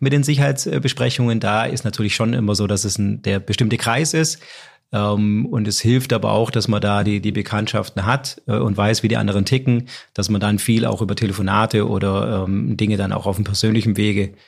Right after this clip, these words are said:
dann sonst, äh, weiter auch klären kann. Das heißt, die Sicherheitsbesprechung ist häufig so das letzte große, bevor dann halt, äh, das Spiel dann auch, äh, beginnt. Am Spieltag sind jetzt auch nochmal verschiedene Besprechungen,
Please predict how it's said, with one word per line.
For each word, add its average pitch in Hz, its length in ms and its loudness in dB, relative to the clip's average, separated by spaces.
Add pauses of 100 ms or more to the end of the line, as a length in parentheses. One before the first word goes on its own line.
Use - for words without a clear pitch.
(120)
dann 101 180 -2
sonst, - 520 -2
äh, 98 200 -2
weiter 95 280 0
auch - 100 -2
klären 95 300 -4
kann. 107 320 -6 (340)
Das - 160 -6
heißt, 101 340 -2 (460)
die 107 100 4
Sicherheitsbesprechung 127 840 0
ist 110 180 0
häufig 113 440 0
so - 80 0
das 98 180 -4
letzte 123 320 0
große, 160 600 2 (120)
bevor 107 300 -2
dann 104 200 0
halt, 101 260 -2
äh, 101 300 -2 (520)
das 107 140 0
Spiel 120 260 2
dann 113 240 0
auch, 104 300 -4
äh, 117 100 -4
beginnt. 143 420 2
Am 107 140 0
Spieltag 113 460 0
sind 101 140 -6
jetzt 101 100 -6
auch 131 100 2
nochmal 120 220 4
verschiedene 110 320 0
Besprechungen, 101 760 0